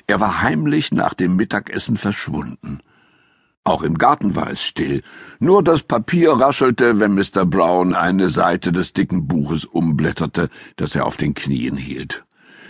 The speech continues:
Misses Browns Stricknadeln klapperten.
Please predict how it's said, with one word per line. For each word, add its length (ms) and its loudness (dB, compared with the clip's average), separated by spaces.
Misses 380 2
Browns 520 2
Stricknadeln 960 -2
klapperten. 720 -6